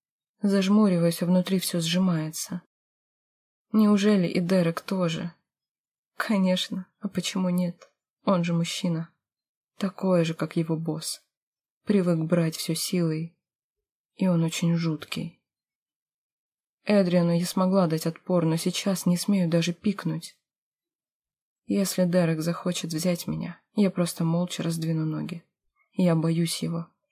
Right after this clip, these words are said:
Боюсь настолько, что готова сделать всё, что он скажет, без возражений.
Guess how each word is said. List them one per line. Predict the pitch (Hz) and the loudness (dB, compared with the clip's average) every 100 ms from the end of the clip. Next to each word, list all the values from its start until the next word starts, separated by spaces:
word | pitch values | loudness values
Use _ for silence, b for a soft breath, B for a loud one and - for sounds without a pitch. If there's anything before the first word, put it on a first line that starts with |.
| b b | b b
Боюсь | 202 196 196 196 | 2 4 2 0
настолько, | 175 - 196 175 165 | -2 -2 0 0 -2
что | - 165 | -2 -2
готова | 170 175 170 | 0 0 0
сделать | 170 170 170 | 2 2 2
всё, | - - 190 | 0 -2 -2
что | - 170 | 0 -2
он | 170 | -2
скажет, | - 190 175 160 - - - | -2 -4 -4 -6 -12 -16 -4
без | 175 165 | -2 0
возражений. | 160 160 170 165 160 160 165 | -2 0 -2 0 -2 -4 -8